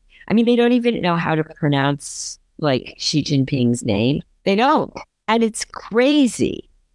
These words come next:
The American broad broadcast networks still don't understand that in,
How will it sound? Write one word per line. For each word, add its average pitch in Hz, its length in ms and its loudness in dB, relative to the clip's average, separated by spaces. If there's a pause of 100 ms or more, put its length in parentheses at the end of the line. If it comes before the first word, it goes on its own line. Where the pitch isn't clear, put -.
The 202 180 2
American 214 800 2
broad 180 360 0 (920)
broadcast 160 300 -2
networks - 680 -6
still 202 440 0
don't 170 360 -2
understand 143 800 -4 (580)
that 156 120 0
in, 151 100 -2